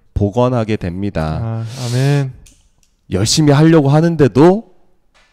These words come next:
Speaker 1: 어려움이 생기실 수 있고
Speaker 2: 하나님의 일을 해도
Speaker 1: 네.
Speaker 2: 어려움이 있을 수 있는 거죠.
Speaker 1: 또한 모-, 모두가 선한 일을 하려고 해도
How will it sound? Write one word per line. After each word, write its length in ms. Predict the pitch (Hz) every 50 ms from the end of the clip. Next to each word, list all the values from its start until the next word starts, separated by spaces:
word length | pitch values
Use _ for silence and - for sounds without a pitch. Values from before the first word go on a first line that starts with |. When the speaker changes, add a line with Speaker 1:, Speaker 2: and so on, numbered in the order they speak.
| _
Speaker 1:
어려움이 880 | - - 104 107 120 127 127 127 120 117 113 110 107 104 101 101 98 104
생기실 600 | - - 143 131 127 127 127 123 - - 123 107
수 180 | - - 113
있고 600 | 98 80 - _ - 85 82 82 90 95 98 101 98 _ _
Speaker 2:
하나님의 480 | _ - 135 143 139 139 135 139 143 131
일을 240 | 127 120 127 131 143
해도 320 | 143 127 139 147 165 160 - -
Speaker 1:
네. 180 | - - - 98
Speaker 2:
어려움이 260 | - - - 90 -
있을 160 | 120 - 131
수 140 | 117 - 147
있는 160 | 135 120 117
거죠. 400 | 110 110 104 104 117 127 120 113 - _ _
Speaker 1:
또한 420 | 127 127 135 147 160 175 180 180 - _ _ _ _ _ _ _ _ _ _ _ _ _ _ _ _ _
모-, 260 | - 107 101 98 110 - -
모두가 480 | 107 101 101 104 113 117 - 131 143 135
선한 400 | - - 180 175 185 180 175 170
일을 240 | 160 143 143 143
하려고 380 | 151 156 156 151 151 139 143 147
해도 500 | 156 160 - 180 190 208 226 240 - -